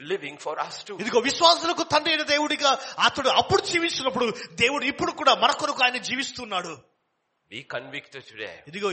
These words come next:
Speaker 2: ఈ రోజు ఒప్పింపు కలుగు.
Speaker 1: Be convicted today.
Speaker 2: ఒప్పింపు కలుగు.
Speaker 1: Because we need to know.
Speaker 2: ఎందుకంటే మనకు తెలుసుకోవాలా.
Speaker 1: Disaster is not going to hit Kerala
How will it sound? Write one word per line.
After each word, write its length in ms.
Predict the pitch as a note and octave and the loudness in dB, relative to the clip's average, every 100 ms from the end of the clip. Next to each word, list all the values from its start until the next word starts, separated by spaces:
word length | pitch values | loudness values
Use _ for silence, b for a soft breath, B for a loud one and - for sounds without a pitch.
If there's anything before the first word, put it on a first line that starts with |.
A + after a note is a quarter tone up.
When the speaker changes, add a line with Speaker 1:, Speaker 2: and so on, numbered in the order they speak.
| G#3+ | 0
Speaker 2:
ఈ 40 | C4 | 4
రోజు 240 | C4 C4 G#3 G3 | 4 2 -4 -4
ఒప్పింపు 360 | - F#3 - A#3+ - | -6 -8 -6 -8 -6
కలుగు. 280 | G3+ F3 E3 C3+ G#2 _ _ - | -6 -6 -8 -10 -18 _ _ -18
Speaker 1:
Be 60 | G#2+ - | -16 -14
convicted 460 | B2 A#2+ C3+ - B2 - | -16 -14 -14 -14 -16 -14
today. 200 | A#2 G#2+ G3+ | -12 -8 -8
Speaker 2:
ఒప్పింపు 360 | - C#4 C4 - | -6 -8 -8 -12
కలుగు. 280 | G3+ F#3 D#3 C3+ A2 | -12 -14 -14 -16 -14
Speaker 1:
Because 200 | A2+ - A2+ | -14 -12 -14
we 60 | A2 | -12
need 120 | A2+ A#2 | -14 -16
to 60 | A#2+ G#2 | -14 -12
know. 120 | G2+ E2+ _ A#2+ | -12 -14 _ -18
Speaker 2:
ఎందుకంటే 340 | F3 G#3 G#3 G3 | -14 -12 -10 -6
మనకు 180 | G3+ G3+ | -6 -6
తెలుసుకోవాలా. 580 | G#3+ A#3 - A3 F#3+ F3 C#3 - A2 A2+ | -10 -10 -10 -6 -4 -4 -6 -12 -16 -14
Speaker 1:
Disaster 480 | A2+ A#2 - - D3+ | -8 -8 -8 -10 -10
is 80 | C#3 C#3 | -10 -10
not 100 | C#3+ | -10
going 160 | C3 C3 | -10 -12
to 40 | C3 | -12
hit 120 | C3+ - - | -14 -16 -10
Kerala 340 | A2 B2 C#3 | -8 -8 -8